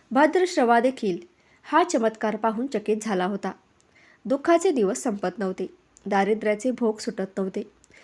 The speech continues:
सुरतचंद्रिकेला एक एक दिवस काढताना जीव मेटाकुटीला येत होता. एक दिवस सुरतचंद्रिकेच्या मनात ही लेकीला भेटायची इच्छा निर्माण झाली आणि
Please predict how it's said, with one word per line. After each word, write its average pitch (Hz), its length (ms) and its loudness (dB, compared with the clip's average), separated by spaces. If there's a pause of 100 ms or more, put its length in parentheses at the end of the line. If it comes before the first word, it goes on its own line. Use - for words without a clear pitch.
(240)
सुरतचंद्रिकेला 311 1120 2
एक 220 180 0
एक 254 140 -2
दिवस 202 280 0
काढताना 202 520 -4 (600)
जीव 285 160 4
मेटाकुटीला 220 760 0
येत 185 220 -4
होता. 190 220 -8 (640)
एक 175 220 -2
दिवस 208 400 0 (640)
सुरतचंद्रिकेच्या 277 920 0
मनात 254 360 0
ही 277 200 -2
लेकीला 208 380 0
भेटायची 208 500 -4
इच्छा 202 340 -4
निर्माण 185 400 -2
झाली 190 220 -4 (580)
आणि 190 200 -2